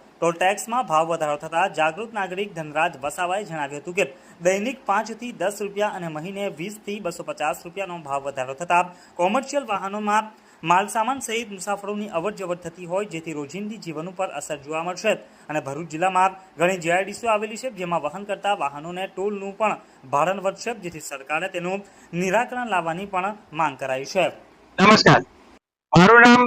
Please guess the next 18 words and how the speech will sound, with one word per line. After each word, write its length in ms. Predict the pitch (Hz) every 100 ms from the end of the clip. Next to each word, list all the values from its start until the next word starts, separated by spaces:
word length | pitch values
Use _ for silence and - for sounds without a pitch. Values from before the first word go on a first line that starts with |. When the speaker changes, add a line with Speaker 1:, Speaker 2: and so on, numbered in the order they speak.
| 220
Speaker 2:
ધનરાજ 280 | 156 165 214
દલપતસિંહ 540 | 202 190 196 202 208
વસાવા 300 | 185 185 190
છે. 160 | 196 220
હું 320 | 220 - 185
ભરૂચનો 720 | 160 151 185 247 - 196 208 208 -
સ્થાનિક 380 | - 165 190 175
રહેવાસી 420 | 151 160 185 202
છું. 260 | 196 208 220 - _ _ -
અહીં 320 | 151 214 233
અમારે 280 | 202 208 214
નર્મદા 460 | 202 175 190 196 196
નદી 300 | 196 175 190
ઉપર 360 | 190 180 196
કેબલ 440 | 202 - 165 170 185
બ્રિજ 260 | 180 190
આવેલો 340 | 180 175 185 190
છે, 140 | 196